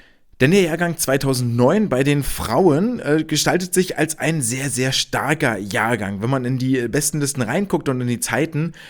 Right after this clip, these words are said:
dann sieht man, dass die zweitausenddeuner Frauen schneller sind oder mindestens genauso schnell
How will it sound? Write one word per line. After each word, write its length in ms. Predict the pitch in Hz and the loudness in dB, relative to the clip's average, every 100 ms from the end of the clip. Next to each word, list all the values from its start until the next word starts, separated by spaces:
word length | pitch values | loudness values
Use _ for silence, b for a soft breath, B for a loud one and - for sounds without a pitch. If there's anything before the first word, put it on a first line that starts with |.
| B - | B -2
dann 160 | 123 | 0
sieht 160 | 135 190 | 0 0
man, 100 | 208 | 0
dass 120 | 156 | 0
die 100 | 151 | -2
zweitausenddeuner 1000 | 135 156 160 147 135 131 165 190 175 170 - | 0 0 2 0 0 0 2 2 0 -2 -8
Frauen 600 | - 127 147 156 131 - | -2 0 0 -2 -6 -14
schneller 460 | - - 247 330 156 | -8 -4 -2 0 0
sind 380 | 110 104 104 - | 0 -2 -4 -4
oder 240 | 123 190 | 2 4
mindestens 480 | 160 180 190 190 165 | 4 2 2 0 -4
genauso 380 | - 131 143 180 | -4 0 0 0
schnell 400 | 165 151 151 170 | -2 0 0 0